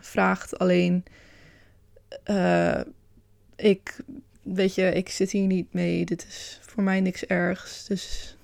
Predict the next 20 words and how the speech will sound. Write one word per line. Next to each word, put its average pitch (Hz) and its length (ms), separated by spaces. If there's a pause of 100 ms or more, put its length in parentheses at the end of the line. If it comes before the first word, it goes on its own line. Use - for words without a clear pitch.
(120)
ik 214 140
hoef 202 160
er 202 60
geen 196 240
gebed 185 320
voor, 185 300
want 175 280 (640)
ik 202 140
vind 196 180
het 185 180
prima 202 320
zo, 190 220
zeg 196 180
maar. 196 120
Dit 190 120
is 190 120
een 190 100
deel 190 220
van 196 120
mij." 196 360